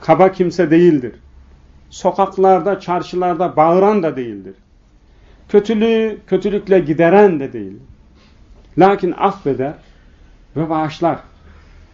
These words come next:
Onun ümmeti çok hamd eder. Ve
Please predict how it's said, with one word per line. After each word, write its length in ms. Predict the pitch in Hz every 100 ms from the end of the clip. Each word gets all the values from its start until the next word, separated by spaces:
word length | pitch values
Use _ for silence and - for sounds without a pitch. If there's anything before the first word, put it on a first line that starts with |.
| _ _ _ _ _ _ _ _ _ _ _ _ _ _ - _ _
Onun 240 | 170 254 262
ümmeti 540 | 262 247 233 226 254
çok 220 | - 285
hamd 280 | - 196 143
eder. 280 | 131 117 98 _ _ _ _ _ - _ _ _ _ - _ _ _ _ _ _ _ - _ _ _ _ _ _ _ _ _ _ 1077 1077 1077 1077 622 _ _ _ _ _ - - -
Ve 340 | 123 214 269